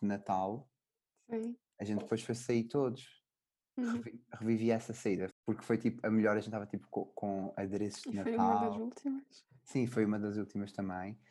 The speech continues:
Speaker 1: Sim, eu acho que se escolhesse quinze minutos, eu escolhi aqueles quinze minutos em que nós estávamos todos ali no ca-, no Cabido, que é, pronto, que é o bar da matemática, eh, ali todos a, a viver bué, babão, e, tipo, a
Speaker 2: Yeah.
Speaker 1: dançar como se não houvesse amanhã,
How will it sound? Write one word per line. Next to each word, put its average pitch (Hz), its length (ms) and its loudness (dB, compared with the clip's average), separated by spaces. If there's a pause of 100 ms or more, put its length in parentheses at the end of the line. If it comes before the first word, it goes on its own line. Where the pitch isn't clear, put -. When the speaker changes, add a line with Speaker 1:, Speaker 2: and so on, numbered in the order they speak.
(480)
Speaker 1:
Sim, 101 240 0
eu 98 160 2
acho 104 200 0
que - 60 -16
se - 80 -12
escolhesse 104 220 0
quinze 107 220 -4
minutos, 104 480 0
eu 110 100 4
escolhi 107 320 0
aqueles 104 360 0
quinze 123 300 2
minutos 113 460 2
em 110 100 0
que 107 120 -6
nós 104 160 0
estávamos 101 520 0 (120)
todos 107 240 -2
ali 117 400 2
no 107 160 -4
ca-, 101 320 0
no 107 120 0
Cabido, 110 640 4
que - 120 -6
é, 90 180 2 (180)
pronto, 98 220 -8
que - 80 -6
é 95 60 2
o 90 60 2
bar 92 200 4
da 92 80 -2
matemática, 98 800 -4 (640)
eh, 101 640 4 (120)
ali 101 260 2
todos 101 300 0
a, 98 420 0
a - 20 0
viver 90 360 2
bué, 90 280 6
babão, 101 580 2 (260)
e, 104 100 0
tipo, 101 340 0
a 101 40 2
Speaker 2:
Yeah. 98 180 0
Speaker 1:
dançar 104 380 0
como 98 200 -2
se - 80 -12
não 101 80 -6
houvesse 101 300 -2
amanhã, 107 520 2